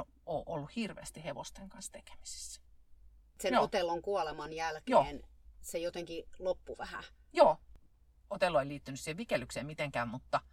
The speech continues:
Speaker 1: siihen tuli semmonen joku katkos, koska ne tytöt ehkä lähti opiskelemaan ja ne oli niinku kasvanut sit jo, niinku ne,
Speaker 2: Mm.
Speaker 1: silloin kahdeksankymmentäkahdeksan aloittaneet tytöt oli sit jo niinku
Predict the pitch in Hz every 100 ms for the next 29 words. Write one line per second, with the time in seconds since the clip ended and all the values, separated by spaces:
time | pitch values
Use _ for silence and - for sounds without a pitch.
0 | - - - - - - - - - 180
1 | 214 170 147 147 143 143 151 - 117 -
2 | - - 151 - 165 151 185 - - -
3 | - - - - 123 - 151 143 - 123
4 | - - - - 170 - 180 - - -
5 | - - 160 156 143 160 165 165 - -
6 | 147 - - - - - - 135 - 208
7 | 202 196 - 143 147 143 139 127 156 143
8 | 123 135 - - 143 151 143 - - -
9 | - 165 156 147 - 147 - - - -
10 | 175 196 190 185